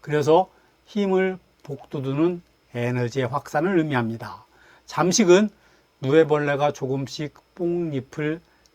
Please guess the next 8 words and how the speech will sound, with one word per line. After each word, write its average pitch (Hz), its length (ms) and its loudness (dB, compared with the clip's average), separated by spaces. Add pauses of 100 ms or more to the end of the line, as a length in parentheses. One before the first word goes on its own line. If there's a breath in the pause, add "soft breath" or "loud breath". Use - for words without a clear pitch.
갉아먹는 147 680 -2
모습을 139 380 -6
그리고 147 300 -2
있습니다. 117 600 -6 (380 soft breath)
그래서 190 540 6 (400 soft breath)
상대방이 151 920 -2
느끼지 131 440 -10
못하게 143 540 -4